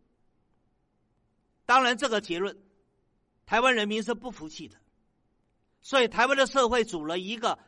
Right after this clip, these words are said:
真相调查委员会。调查的结果跟侯友宜公布的结果完全相反，枪击案是假的，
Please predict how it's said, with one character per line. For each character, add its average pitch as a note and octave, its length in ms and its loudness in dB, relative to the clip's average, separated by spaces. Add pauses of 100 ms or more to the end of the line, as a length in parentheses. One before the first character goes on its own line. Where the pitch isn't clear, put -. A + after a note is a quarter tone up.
(240)
真 B3+ 400 -2
相 G#3 320 0
调 G#3 260 0
查 F3 300 -2
委 D3+ 160 -10
员 C3+ 160 -14
会。 F#3 180 -12 (1700)
调 C#4 200 4
查 A#3+ 160 6
的 B3 140 2
结 A#3 220 2
果 D3 320 -4 (520)
跟 B3 240 0
侯 B3 440 2
友 F#3+ 280 2
宜 E3 360 -8 (340)
公 B3 240 2
布 A#3 140 -2
的 E3 120 -6
结 D#3 200 -8
果 - 200 -16 (520)
完 G3 200 2
全 F3+ 200 -10
相 E3 200 -6
反， C#3+ 140 -18 (1800)
枪 B3 300 2
击 G#3+ 120 0
案 A#3 120 4
是 G#3 160 -12
假 A2 280 -12
的， G#2 200 -20